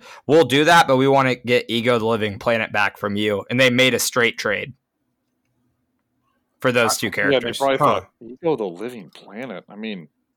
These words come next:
Speaker 3: I,
Speaker 2: okay."
Speaker 3: I don't understand, though, why either side would have either of those.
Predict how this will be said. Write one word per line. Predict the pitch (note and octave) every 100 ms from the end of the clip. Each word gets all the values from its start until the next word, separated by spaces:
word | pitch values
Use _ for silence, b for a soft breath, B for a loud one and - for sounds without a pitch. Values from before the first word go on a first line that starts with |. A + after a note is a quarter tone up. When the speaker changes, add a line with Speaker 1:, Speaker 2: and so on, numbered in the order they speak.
| -
Speaker 3:
I, | F#3 C3 C#3 - F#2
Speaker 2:
okay." | F#2 G2+ D3+ D3+ _ _ _ _ -
Speaker 3:
I | E3
don't | G3+
understand, | E3 D3 - D3+ C3+
though, | A#2+
why | A#2 A2+ -
either | A2+ A#2 A2
side | G2 - G#2+ G#2
would | F2+ F#2+
have | G#2+ B2+ -
either | F2 C2 B1
of | -
those. | - B1+ - - -